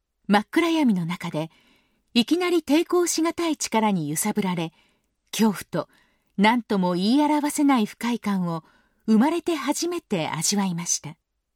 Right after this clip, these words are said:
今思えば、その不快感とは、生まれて初めて本気で感じた死ぬということだったのかもしれません。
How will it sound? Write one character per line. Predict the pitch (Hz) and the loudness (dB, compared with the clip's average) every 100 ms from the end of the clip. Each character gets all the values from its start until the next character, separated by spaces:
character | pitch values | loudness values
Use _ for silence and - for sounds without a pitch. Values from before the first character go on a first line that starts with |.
| _ _ _ _ _ _ _ _ | _ _ _ _ _ _ _ _
今 | 208 214 185 | 2 4 4
思 | 165 185 | 0 0
え | 190 | 0
ば、 | 156 143 - - _ - | -2 -4 -6 -20 _ -12
そ | - 202 | 0 2
の | 226 | 2
不 | - | -2
快 | - 262 | -4 -4
感 | 247 214 170 | -2 -4 -6
と | 180 | -4
は、 | 170 151 _ _ _ _ - | -2 -2 _ _ _ _ 2
生 | 233 | 4
ま | 311 | 4
れ | 339 | 0
て | 339 | -2
初 | 294 254 - 359 | -2 -2 -2 -2
め | 339 | -4
て | - 160 - | -2 -4 -4
本 | - 190 220 | -6 0 0
気 | - | 0
で | 240 | -4
感 | 220 180 208 | -4 -4 -2
じ | 196 - | -2 -4
た | 180 - _ _ _ - | -6 -6 _ _ _ -4
死 | - - 233 | 0 2 4
ぬ | 285 330 _ _ _ - | 4 2 _ _ _ -6
と | 190 175 | -2 0
い | 190 | 0
う | 226 | 0
こ | 220 | -2
と | 226 | -2
だ | 214 | -2
っ | - | -4
た | 185 | -4
の | 175 | -4
か | - 214 | -2 -2
も | 226 | 0
し | - 160 | -2 -6
れ | |
ま | 151 | -8
せ | 160 - | -10 -8
ん。 | 156 | -10